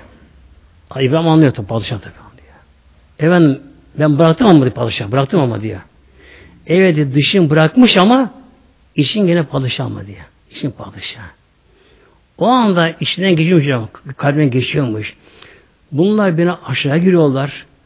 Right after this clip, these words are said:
böyle almıyorlar bile ama benim bunda kim olan bir kimliği bilseler ayağa kalkar bunlar."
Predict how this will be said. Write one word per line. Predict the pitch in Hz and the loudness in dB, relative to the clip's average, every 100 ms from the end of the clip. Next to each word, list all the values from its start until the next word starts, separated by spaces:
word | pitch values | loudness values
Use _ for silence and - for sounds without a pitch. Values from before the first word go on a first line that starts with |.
| - | -6
böyle | 147 - | -6 -2
almıyorlar | 139 170 196 180 160 120 | 0 4 4 4 2 2
bile | 127 180 | 0 0
ama | 220 240 214 - _ _ _ _ _ _ - | 2 0 -2 -10 _ _ _ _ _ _ -4
benim | 160 208 202 | 0 2 2
bunda | 190 170 - | 2 2 -4
kim | - - 208 | -6 0 4
olan | 190 180 156 | 4 4 2
bir | 180 | 0
kimliği | - 185 175 165 | 2 4 6 6
bilseler | 160 233 247 254 233 - - | 4 2 2 2 0 -8 -2
ayağa | 185 240 | 2 2
kalkar | 160 147 135 | 2 2 0
bunlar." | 131 123 107 | 0 -2 -4